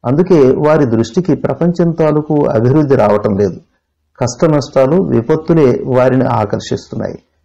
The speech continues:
ఆ వ్యవహారంలో మీడియా వారి తీరుతెన్నులే ప్రధాన పాత్ర పోషిస్తున్నాయనటంలో ఎటువంటి శషబిషలకు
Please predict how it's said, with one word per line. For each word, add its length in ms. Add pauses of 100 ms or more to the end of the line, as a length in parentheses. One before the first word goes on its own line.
(140)
ఆ 100
వ్యవహారంలో 840
మీడియా 680
వారి 300
తీరుతెన్నులే 1000
ప్రధాన 600
పాత్ర 400
పోషిస్తున్నాయనటంలో 1300 (520)
ఎటువంటి 460
శషబిషలకు 1200